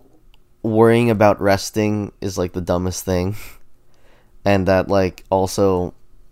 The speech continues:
there are, like, other players grinding and working harder than you. And, like, if you want to,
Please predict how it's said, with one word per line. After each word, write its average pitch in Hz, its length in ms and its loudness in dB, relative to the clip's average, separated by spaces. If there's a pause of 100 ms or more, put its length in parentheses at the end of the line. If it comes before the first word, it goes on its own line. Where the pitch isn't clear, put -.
(1200)
there 110 500 -2
are, 120 400 2
like, 127 280 0 (120)
other 113 300 2
players 107 640 0 (120)
grinding 92 580 0
and 90 140 -6
working 90 340 -2
harder 80 320 -2
than 78 240 -4
you. 95 360 -8 (800)
And, 90 200 -2
like, 90 180 -2
if - 180 -8
you 95 160 0
want 90 460 2
to, 87 440 -2